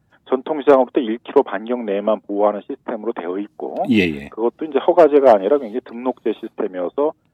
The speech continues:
Speaker 1: 그 반경 안에서도 또 이제 그 대형마트들이 진출한 경우도 많이 생기고 있거든요.
Speaker 2: 네.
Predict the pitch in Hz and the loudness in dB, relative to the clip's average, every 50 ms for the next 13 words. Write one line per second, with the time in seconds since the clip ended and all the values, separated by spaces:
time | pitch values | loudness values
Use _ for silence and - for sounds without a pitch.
0 | _ _ - 147 - - - - - 123 127 147 147 147 139 135 127 113 120 117 | _ _ 4 4 4 4 -6 -6 -8 0 2 4 6 8 6 6 4 0 0 -6
1 | 127 131 _ - 131 117 101 92 87 90 80 73 71 65 - _ _ _ _ _ | -8 -8 _ -2 -2 -2 -2 -4 0 0 2 2 0 -2 -8 _ _ _ _ _
2 | _ _ _ _ _ _ 95 90 - 110 117 117 123 113 101 _ - _ 101 - | _ _ _ _ _ _ -10 -4 0 0 0 2 2 2 0 _ -2 _ -12 -12
3 | - - - - - - 104 98 92 90 90 92 - - - 78 85 90 - - | -12 -20 -18 -12 -4 -4 -4 -2 -2 -6 -8 -8 -6 -4 -2 -2 -2 -4 -6 -16
4 | 151 139 139 131 131 98 - _ - 85 82 85 82 - - 117 107 95 85 73 | -14 -14 -8 -6 -6 -8 -8 _ -12 -10 -10 -12 -12 -4 0 2 2 2 0 -4
5 | 67 _ | -8 _